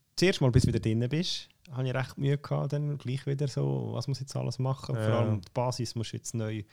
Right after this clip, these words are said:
Speaker 1: mit Strom versorgen. Das heisst, wenn
Speaker 2: Ah.
Speaker 1: du deine Basis zurückkommst, läuft mal gar, gar nicht mehr, oder? <laughs> Dann musst du so, ah, Moment mal, wo ist jetzt
Speaker 2: Stromrechnung
Speaker 1: genau das?
Speaker 2: gezahlt.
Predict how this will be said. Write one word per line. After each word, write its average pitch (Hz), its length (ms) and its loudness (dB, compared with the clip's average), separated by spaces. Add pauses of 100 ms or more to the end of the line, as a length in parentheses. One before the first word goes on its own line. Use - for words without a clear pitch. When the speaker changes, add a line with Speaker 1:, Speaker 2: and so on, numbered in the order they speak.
(260)
Speaker 1:
mit 113 180 -4
Strom 113 320 -2
versorgen. 139 500 0
Das 117 160 -4
heisst, 190 220 4
wenn 160 80 6
Speaker 2:
Ah. 123 40 4
Speaker 1:
du 110 100 0
deine 110 180 0
Basis 110 320 4
zurückkommst, - 520 -4
läuft 107 300 -6
mal 101 120 -4
gar, 101 180 -10
gar 110 220 -4
nicht 135 180 2
mehr, 135 260 4
oder? 151 180 8
<laughs> 139 40 8
Dann 117 220 6
musst - 180 4
du 120 60 0
so, 110 160 -2
ah, 110 200 2
Moment 117 540 4
mal, 110 40 0
wo 104 40 2
ist 107 120 2
jetzt 123 120 10
Speaker 2:
Stromrechnung 123 360 6
Speaker 1:
genau 127 200 8
das? - 20 6 (100)
Speaker 2:
gezahlt. 117 80 0